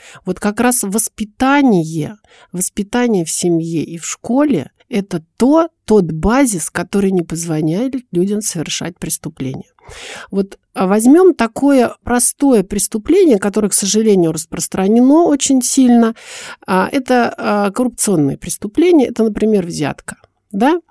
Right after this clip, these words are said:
Вот у нас есть страны с высоким индексом коррупции, а есть страны с низким. К сожалению, Россия сейчас, э, н-, с достаточно высоким уровнем коррупции, это признают все, и мы в сми это каждый день видим.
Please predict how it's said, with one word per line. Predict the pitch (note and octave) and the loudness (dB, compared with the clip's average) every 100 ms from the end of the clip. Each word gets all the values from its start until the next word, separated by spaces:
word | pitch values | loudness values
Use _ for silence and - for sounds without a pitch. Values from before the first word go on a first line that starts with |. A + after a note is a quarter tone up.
| - | -6
Вот | G3+ A3 | -2 2
у | |
нас | C4 C#4 C4 - | 2 4 2 0
есть | A3+ C4+ - | 0 2 0
страны | - D4+ D#4+ C4+ | 0 2 4 2
с | G#3 A3 | 2 0
высоким | A#3+ - F4 D#4+ A3 F#3+ | 0 0 0 2 2 2
индексом | A#3 G#3 F3+ E3 - D#3+ D#3 | 2 4 4 0 -2 -2 -4
коррупции, | E3 D#3+ D3+ - - D3+ - | -4 -4 -8 -10 -10 -10 -8
а | G3 | -4
есть | G#3 C4+ - | -2 0 -2
страны | - D#4+ D#4+ | 0 4 4
с | B3 - | 4 4
низким. | G3 D#3+ - - - | 2 2 -2 -8 -10
К | - | -8
сожалению, | G#3+ A3+ D#4 E4 C#4+ | -6 0 4 4 4
Россия | C#4 - F4 D#4+ | 2 2 2 2
сейчас, | - G#3+ - B3+ B3+ - - G3+ | 0 -4 0 0 2 0 0 0
э, | G3 G3 F#3 F#3+ | 0 0 -2 -4
н-, | - A3 A#3 - - - G#3 | -4 -2 0 -2 -6 -8 -4
с | - G#3+ | -4 -2
достаточно | G#3 A3+ - G#3 - - F#3+ F3+ | 0 0 2 0 -2 -2 0 0
высоким | F#3+ - G#3 D#3+ D#3+ | 0 0 0 0 0
уровнем | D#3 D3+ E3+ F3 | 0 0 -2 -2
коррупции, | G#3+ C#4+ F#4 - - B3 G#3+ | 0 0 0 0 0 2 2
это | F3 F3+ | 0 -6
признают | - F3+ E3+ E3 D#3+ | -6 -2 0 0 -4
все, | - - C#4 D#4 D4 | -4 0 2 2 0
и | - G#3 F3 E3+ | -2 -2 0 0
мы | F3 F3 | 2 2
в | E3 | 2
сми | - F#3+ E3 | 2 4 2
это | D#3+ | -2
каждый | E3+ D#3+ E3 D#3+ | -6 -6 -6 -8
день | F#3 G3 | -4 0
видим. | A3 F4+ E4+ D4 | 2 4 4 2